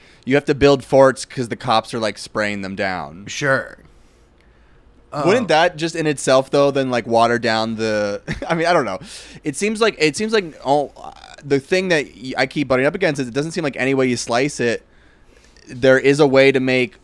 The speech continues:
Speaker 1: sensitive subjects like, like this.
Speaker 2: I mean, it's always gonna be a little bit
Speaker 1: like,
Speaker 2: silly.
Speaker 1: playable.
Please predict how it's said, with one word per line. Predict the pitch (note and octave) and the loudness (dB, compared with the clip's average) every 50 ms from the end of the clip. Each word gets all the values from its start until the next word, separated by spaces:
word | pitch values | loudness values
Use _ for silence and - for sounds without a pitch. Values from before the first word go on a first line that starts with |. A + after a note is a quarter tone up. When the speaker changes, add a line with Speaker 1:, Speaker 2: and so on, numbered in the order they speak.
| _ _ _ _ _ - - - | _ _ _ _ _ -20 -20 -18
Speaker 1:
sensitive | - - - - C3 C#3 D3+ - E3 D3 C3+ B2 | -16 -10 -4 -2 -2 -2 0 0 2 2 2 0
subjects | - - - C#3+ C3 C#3 C#3+ C#3 C3+ B2 A2+ A2 - - - - - - | 0 2 6 6 6 6 6 2 4 4 4 2 0 -4 -12 -12 -8 -6
like, | G#2+ A2 G#2 - - - | -4 -4 -6 -6 -8 -6
like | A2 G#2+ G#2 G2+ G2 | -4 -4 -4 -4 -6
this. | G#2 G2+ F#2 F#2 F#2+ G2+ - | -6 -4 -4 -4 -4 -4 -2
Speaker 2:
I | |
mean, | F3 | -4
it's | F3 F3 | -4 -2
always | C3 D3+ G3 G#3 A3+ A3 F3 | 0 0 2 2 2 2 0
gonna | D#3+ F3+ E3 | -2 -4 -2
be | D#3 D#3 | 0 0
a | C#3 | -2
little | B2+ A2+ B2+ D3+ F3 D#3 | -2 -2 -2 -2 -2 -2
bit | B2 A#2 - A#2 | -4 -4 -2 0
Speaker 1:
like, | A#2 A2+ A2+ A2 G2 | 0 2 2 0 -2
Speaker 2:
silly. | F#2 F2 F2 F2+ | -6 -12 -14 -10
Speaker 1:
playable. | - - - - C3 C#3+ E3+ F3+ D#3 A2+ F#2+ F#2 E2 D#2+ D#2+ D#2 D2 G2+ | -2 -2 0 2 4 6 6 6 4 2 0 -4 -8 -8 -8 -10 -12 -12